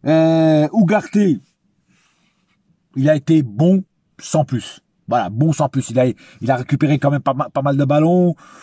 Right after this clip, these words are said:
Voilà, il a fait du Ugarte, mais dernièrement, Ugarte, je le trouve un petit peu faiblard. Voilà. Euh, mais bon, il a, il a pas été, euh, non plus, c'est pas le plus mauvais au milieu. Il a quand même été assez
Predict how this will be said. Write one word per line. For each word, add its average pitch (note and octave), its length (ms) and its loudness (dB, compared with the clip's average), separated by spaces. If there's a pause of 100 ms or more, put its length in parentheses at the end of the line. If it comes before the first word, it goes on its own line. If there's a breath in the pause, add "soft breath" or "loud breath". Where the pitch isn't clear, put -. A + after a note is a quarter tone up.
(160 loud breath)
Voilà, C3 240 0
il C#3 80 0
a B2 40 0
fait C3+ 140 -4
du A#2+ 100 -2
Ugarte, C#3 380 0 (100)
mais D3+ 100 0
dernièrement, D#3+ 400 0
Ugarte, D#3 300 0
je C#3 60 -2
le C3 80 -2
trouve C#3+ 160 -4
un C#3 60 0
petit C3+ 120 -6
peu D3 160 -4
faiblard. B2+ 440 -2
Voilà. G#2 240 -2 (300 soft breath)
Euh, G#2 240 0
mais E3 280 0
bon, E3 240 0
il C#3 120 -2
a, B2+ 440 -2
il A#2+ 320 -6
a C3 80 -2
pas D#3+ 240 0
été, E3+ 280 0
euh, D3+ 120 0
non C#3+ 120 0
plus, F3 200 -2
c'est D3 100 -2
pas D#3+ 180 0
le D#3 120 2
plus D3 180 -2
mauvais D3+ 240 2
au D#3+ 80 4
milieu. D3 320 0 (460 soft breath)
Il B2 100 -2
a C3 80 0
quand D3 100 -4
même D#3 160 0
été D3+ 200 0
assez D3+ 180 -2